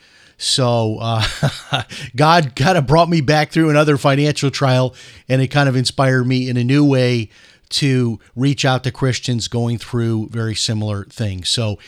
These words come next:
I hope that helps you. And, uh, I, I do love ebooks, and I get the sense maybe from your question that you might be interested in pursuing, uh, writing an ebook of your own, which I think would be a fantastic idea. I,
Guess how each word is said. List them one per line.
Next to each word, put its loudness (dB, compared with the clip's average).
I -2
hope 2
that 4
helps 0
you. 2
And, 0
uh, 0
I, -2
I 0
do 2
love 4
ebooks, 0
and 2
I 2
get 0
the 0
sense 0
maybe 0
from 0
your -2
question 0
that -4
you 0
might 0
be -4
interested -4
in -4
pursuing, -4
uh, -8
writing -4
an -12
ebook -6
of -6
your -4
own, -4
which -10
I -4
think -8
would -10
be -6
a -12
fantastic -8
idea. -6
I, -2